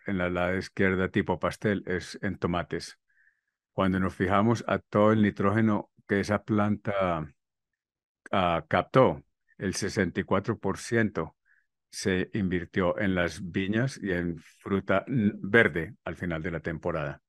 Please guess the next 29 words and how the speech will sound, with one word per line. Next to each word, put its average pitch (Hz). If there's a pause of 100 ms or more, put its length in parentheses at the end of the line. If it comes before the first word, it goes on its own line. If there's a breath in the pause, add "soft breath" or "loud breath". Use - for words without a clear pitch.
(840 soft breath)
El 101
dieciocho 110
por 113
ciento 113 (1040)
se -
in-, 101 (100)
fue 95
a 104
la 90
fruta 101
mercadeable 95
que 95
se 87
cortó 120
y 123
se 101
embarcó. 85 (420 soft breath)
Y 123
el 123
dieciocho 120
por 117
ciento 104
fue 90
fa-, 92
fruta 98
desechable. 85 (2750)
La 107
import-, 110 (640)
la 101